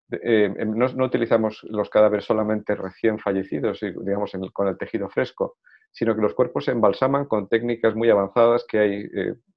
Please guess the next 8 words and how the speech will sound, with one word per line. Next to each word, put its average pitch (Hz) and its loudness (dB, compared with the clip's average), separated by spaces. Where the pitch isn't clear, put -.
publicadas 95 2
en 95 -8
los 95 -6
últimos 107 -2
años, 113 -2
eh, 107 0
que 113 -4
permiten, 131 0